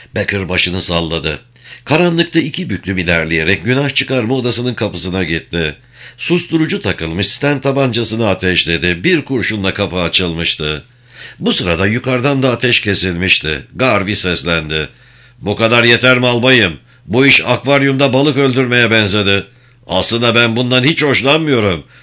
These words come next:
Ancak zorunlu kalırsak hepinizi tabutla dışarı çıkaracağız. Preston birden ayağa fırladı, koşmaya başladı. "Ben geliyorum, daha fazla dayanamayacağım." Becker "Alçak!" diye bağırdı ve koşup Preston'ın yanına geldi.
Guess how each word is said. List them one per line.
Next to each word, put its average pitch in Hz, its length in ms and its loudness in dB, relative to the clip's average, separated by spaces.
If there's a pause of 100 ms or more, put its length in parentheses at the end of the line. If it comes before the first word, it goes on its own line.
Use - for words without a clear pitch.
Ancak 104 400 0
zorunlu 123 380 0
kalırsak 110 460 0
hepinizi 147 420 2
tabutla 151 440 0
dışarı 135 300 0
çıkaracağız. 107 840 0 (1000)
Preston 160 440 0
birden 120 260 0
ayağa 92 320 2
fırladı, 82 420 -4
koşmaya 85 520 -2
başladı. 76 560 -4 (360)
"Ben 190 200 2
geliyorum, 208 560 2
daha 220 200 2
fazla 214 300 4
dayanamayacağım." 208 1080 2 (640)
Becker 123 400 2 (100)
"Alçak!" 104 500 2
diye 85 240 2
bağırdı 82 340 0
ve 98 120 0
koşup 123 360 -2
Preston'ın 120 480 0
yanına 95 420 0
geldi. 80 540 0